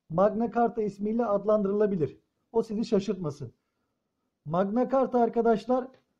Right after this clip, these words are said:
Rönesans'tan etkilenmesi için Rönesans'tan daha sonra olmuş olması gerekiyor. Fakat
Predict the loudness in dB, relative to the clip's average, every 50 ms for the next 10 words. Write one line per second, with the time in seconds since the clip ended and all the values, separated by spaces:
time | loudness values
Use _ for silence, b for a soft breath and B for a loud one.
0 | _ _ -4 0 2 2 2 2 2 2 0 0 0 -2 -4 -4 -4 -4 -4 -4
1 | -2 0 2 4 4 6 6 4 2 2 2 2 0 0 0 -2 -4 -4 -8 _
2 | _ _ _ _ _ _ _ -2 0 2 2 2 4 2 2 2 0 0 -2 0
3 | 0 0 -2 -6 -14 _ -4 -2 0 4 6 6 6 6 6 6 6 6 6 6
4 | 4 4 2 0 0 0 -2 -2 -4 -4 -2 -2 -2 -2 -2 -4 -4 -6 -2 0
5 | 2 2 2 4 2 2 0 -4 _